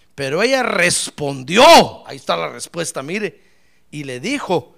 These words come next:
"It's true". ¿Qué quiere decir? "Es cierto, Señor.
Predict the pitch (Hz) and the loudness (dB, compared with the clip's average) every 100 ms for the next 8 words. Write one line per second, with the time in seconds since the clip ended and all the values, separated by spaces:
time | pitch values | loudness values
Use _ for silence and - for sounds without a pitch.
0 | _ _ _ _ _ _ _ _ _ _ | _ _ _ _ _ _ _ _ _ _
1 | _ 226 294 - - - 277 - - _ | _ -2 0 -2 -8 2 2 2 -8 _
2 | _ _ _ _ _ _ _ _ _ _ | _ _ _ _ _ _ _ _ _ _
3 | _ _ _ _ _ _ _ _ _ _ | _ _ _ _ _ _ _ _ _ _
4 | _ _ _ _ - - 185 165 - 190 | _ _ _ _ -20 -14 -12 -10 -10 -10
5 | 180 _ 139 135 143 139 139 123 - 76 | -12 _ -12 -10 -10 -12 -14 -16 -16 -18
6 | - | -20